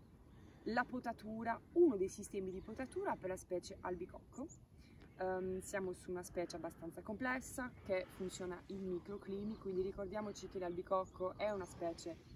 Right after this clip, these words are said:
molto delicata. La cosa da fare quindi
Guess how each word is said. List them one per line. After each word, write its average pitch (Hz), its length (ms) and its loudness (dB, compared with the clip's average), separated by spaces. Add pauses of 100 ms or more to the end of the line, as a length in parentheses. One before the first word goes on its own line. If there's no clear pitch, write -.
(220)
molto 220 720 4
delicata. - 720 -2 (880)
La 214 100 6
cosa 311 260 6
da 277 200 2
fare 285 320 4
quindi 240 520 2